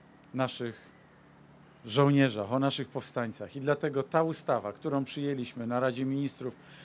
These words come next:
ma umacniać w realny sposób tę właśnie pamięć i ma tworzyć przestrzeń do tego, żebyśmy jako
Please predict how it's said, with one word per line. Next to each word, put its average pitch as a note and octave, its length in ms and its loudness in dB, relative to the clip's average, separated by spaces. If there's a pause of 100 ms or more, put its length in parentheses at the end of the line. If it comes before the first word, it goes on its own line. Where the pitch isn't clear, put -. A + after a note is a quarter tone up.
(100)
ma D3 300 6 (100)
umacniać D3+ 800 0 (260)
w B2+ 80 -2
realny D3+ 540 6
sposób C3 460 -4 (360)
tę D#3+ 220 8
właśnie C#3 360 0
pamięć F#2 380 -6 (500)
i C3+ 80 0
ma C3+ 140 6
tworzyć C#3+ 440 -2
przestrzeń C3 600 0
do C3 120 -2
tego, C3 260 -2
żebyśmy B2+ 440 -2
jako C3 300 0